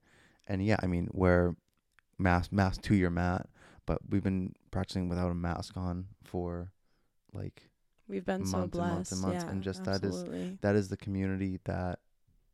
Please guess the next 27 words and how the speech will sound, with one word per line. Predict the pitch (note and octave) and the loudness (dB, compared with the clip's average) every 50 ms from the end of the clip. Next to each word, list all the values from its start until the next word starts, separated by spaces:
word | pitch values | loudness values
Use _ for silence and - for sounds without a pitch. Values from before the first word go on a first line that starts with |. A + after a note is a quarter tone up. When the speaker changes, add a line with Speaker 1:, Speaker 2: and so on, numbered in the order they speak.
| _ _ - | _ _ -6
Speaker 1:
that | F#2+ F#2 - | -4 -4 -2
we | F#2+ F#2+ | -2 -2
have. | F#2 F#2 F#2 F#2+ F#2+ - | -2 -2 -4 -4 -6 -8
It's | - - | -12 -10
just, | - F#2+ - - | -12 -12 -10 -10
like, | - - | -10 -10
it's | - F#2 - - - - - | -10 -10 -10 -12 -16 -14 -10
close | - - G2+ F#2+ - - - | -2 0 0 0 -2 -2 -2
knit. | F#2+ F#2 F#2 G2 - - _ - | 0 2 2 2 0 -2 _ -8
We | - F#2 | -8 -6
wanna | G2 F2+ F2+ F2+ F2+ F2+ F2+ F#2 - - _ - | -4 -4 -2 -2 0 -2 -2 -4 -6 -10 _ -8
just, | - G2+ F2+ - - - | -6 -6 -6 -6 -8 -6
we | - G2+ | -4 0
do | F#2+ G2+ G#2 | 4 4 4
it. | F#2+ | 4
For, | - - | 2 -4
s-, | - - - - - - | -16 -16 -18 -18 -10 -4
some | - G#2 G2+ | -2 0 2
people | B2 B2 A#2 B2+ A#2 - - | 2 4 4 2 0 0 0
do | B2 A#2+ | 2 4
yoga | A#2+ A2+ A2+ A#2+ A#2+ | 6 6 6 6 4
for | - - A2+ | 2 0 0
the | A2 | 0
hugs, | G2+ G#2+ A#2+ C3 A#2 G2+ - - - - _ - - - - - - - _ - | 2 2 2 0 0 -4 -6 -10 -12 -14 _ -20 -20 -20 -20 -20 -20 -20 _ -6
and | - F#2 F2 E2+ E2+ E2+ E2+ E2+ E2+ E2+ - | -2 0 0 2 0 0 -2 -2 -4 -4 -2
that | - F2+ F2 F2 | -2 0 0 2
is, | F#2+ F#2+ F#2+ - - - - | 2 0 0 -2 -6 -8 -10